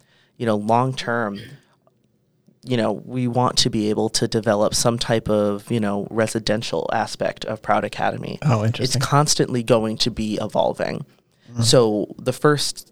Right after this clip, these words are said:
Speaker 1: you know, iteration of when we first open up, that will continue to change as we continue to open up the grades that we serve and continue to develop ways that we can support children,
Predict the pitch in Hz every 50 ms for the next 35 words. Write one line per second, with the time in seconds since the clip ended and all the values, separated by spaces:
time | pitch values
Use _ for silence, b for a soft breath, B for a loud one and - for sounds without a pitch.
0 | _ _ - 139 127 120 110 104 - 120 120 117 117 113 113 120 - - 113 110
1 | 107 104 101 107 110 107 107 107 107 - - 113 107 - - 110 110 - 101 104
2 | 101 107 120 - - b b b b b b b - 120 120 120 - 123 - -
3 | - 117 - - - 120 117 113 107 - 107 - - - 110 104 107 107 107 -
4 | - - 107 104 107 110 104 - - 110 - - 120 110 104 101 - - 104 104
5 | 104 101 - - 120 - - 110 113 104 - - 117 104 - 110 107 107 107 -
6 | - - - - 107 107 - - 113 104 101 104 104 104 - B B B B B
7 | B B B 113 107 98 - - 113 110 - - 107 107 104 107 - - - -
8 | 117 101 113 101 104 104 - - 110 104 104 107 107 - - 104 - 110 104 -
9 | - 107 104 104 104 - b b b b b b b - - 135 - - - 127
10 | 113 - - - 120 107 107 117 123 120 123 131 131 135